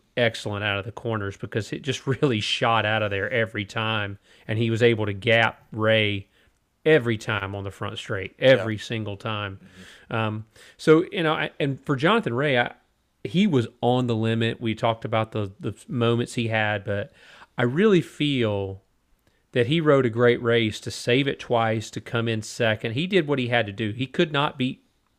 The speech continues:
Speaker 1: Redding. That wasn't gonna happen. He would crash trying, I think. Um, so he did what he was supposed to do, and that is take twenty points, get a four-point margin increase on Toprak, and do the best you can.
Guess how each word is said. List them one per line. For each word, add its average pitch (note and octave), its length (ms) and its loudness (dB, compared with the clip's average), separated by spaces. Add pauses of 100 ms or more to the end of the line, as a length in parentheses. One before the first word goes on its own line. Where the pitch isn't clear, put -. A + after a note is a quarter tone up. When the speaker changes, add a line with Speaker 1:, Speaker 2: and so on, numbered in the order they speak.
(140)
Speaker 1:
Redding. B2 400 0 (280)
That B2 160 0
wasn't A#2+ 240 0
gonna A2+ 180 -2
happen. A2 440 -2
He A2+ 140 -4
would A2+ 120 -4
crash A2 460 2
trying, G#2 400 -2
I F#2+ 80 -6
think. G2+ 380 -10 (600)
Um, A2 560 -6 (160)
so - 180 -4
he D3 100 0
did D3 380 -2
what D#3+ 140 4
he F3+ 60 2
was F3+ 120 -2
supposed A3+ 300 -4
to - 60 -10
do, A2 140 -4
and G#2+ 80 -4
that B2+ 100 -2
is C3+ 140 -8
take - 240 -2
twenty B2+ 260 -6
points, A#2+ 640 -6 (640)
get C3 180 4
a B2+ 80 2 (360)
four-point C3 640 0 (540)
margin C3 640 0
increase C3 520 -2
on B2 380 0
Toprak, B2+ 720 0
and A#2 200 -6
do B2 120 -2
the A#2 80 -6
best B2 260 -2
you B2 60 -12
can. C3 360 -4